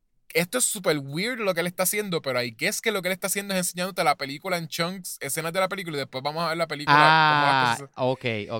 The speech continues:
Speaker 2: ok. Tú pensaste que él te estaba enseñando la película rápido.
Speaker 1: Pero es que me, no me hizo sentido porque
Speaker 2: En
Speaker 1: yo dije,
Speaker 2: tres
Speaker 1: "¿Por qué
Speaker 2: minutos.
Speaker 1: él está haciéndome esto?". Porque literalmente son escenas de película. No se, no se siente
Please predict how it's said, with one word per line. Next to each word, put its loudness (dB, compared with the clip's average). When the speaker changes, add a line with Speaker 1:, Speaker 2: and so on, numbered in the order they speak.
Speaker 2:
ok. -16
Tú -6
pensaste -4
que -4
él -8
te -10
estaba -4
enseñando -4
la 2
película -2
rápido. -2
Speaker 1:
Pero 4
es -2
que 0
me, -6
no -4
me -4
hizo -4
sentido -4
porque -2
Speaker 2:
En 2
Speaker 1:
yo -2
dije, 2
Speaker 2:
tres 0
Speaker 1:
"¿Por 0
qué 2
Speaker 2:
minutos. -2
Speaker 1:
él -6
está -2
haciéndome -4
esto?". -8
Porque -6
literalmente -4
son -4
escenas -6
de -8
película. -14
No -4
se, 2
no -6
se 0
siente -2